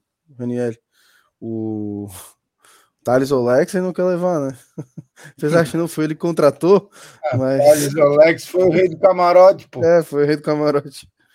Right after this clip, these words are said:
Speaker 1: O... Mas o Marcinho foi o, foi quem? Pô, agora não me lembro.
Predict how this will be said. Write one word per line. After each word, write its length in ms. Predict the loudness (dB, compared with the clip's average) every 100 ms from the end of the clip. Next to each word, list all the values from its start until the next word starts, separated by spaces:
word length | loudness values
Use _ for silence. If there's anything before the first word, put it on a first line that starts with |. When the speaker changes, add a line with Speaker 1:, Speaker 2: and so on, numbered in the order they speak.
| _ _ _ _ _ _ _ _ _ _ -20 _
Speaker 1:
O... 680 | -10 -6 -6 -6 -6 -8 -8
Mas 180 | -4 -2
o 40 |
Marcinho 540 | -2 -4 -6 -6 -4 -4
foi 280 | -2 0 0
o, 640 | -2 -4 -6 -8 -8 -12 _
foi 180 | _ -10
quem? 360 | -4 -4 -4 -12 _ _ _ _ _
Pô, 120 | -12
agora 160 | -10 -8
não 60 | -6
me 80 |
lembro. 320 | -4 -6 -8